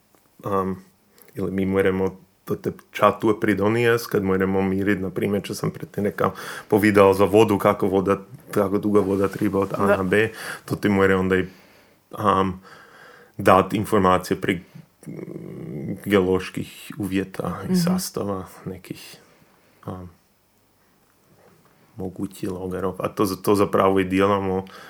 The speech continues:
Speaker 1: u kolaboraciji s jednom japanskom firmom.
Speaker 2: Mhm.
Speaker 1: Da. Am, to, da, znači, am,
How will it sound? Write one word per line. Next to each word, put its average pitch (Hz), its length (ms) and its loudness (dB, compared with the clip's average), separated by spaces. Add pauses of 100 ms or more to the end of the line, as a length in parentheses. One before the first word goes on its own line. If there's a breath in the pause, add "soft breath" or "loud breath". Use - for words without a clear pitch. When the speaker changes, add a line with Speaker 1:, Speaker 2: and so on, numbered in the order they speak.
Speaker 1:
u - 80 -8
kolaboraciji 95 760 0
s 90 80 -4
jednom 90 420 -4
japanskom 90 680 -8 (300)
firmom. - 360 -12 (280)
Speaker 2:
Mhm. 175 360 -2 (200)
Speaker 1:
Da. 98 280 -12 (640 loud breath)
Am, 92 380 2 (1700 soft breath)
to, - 380 4 (420)
da, 95 340 2 (300 loud breath)
znači, 101 580 4 (1400 soft breath)
am, 95 500 2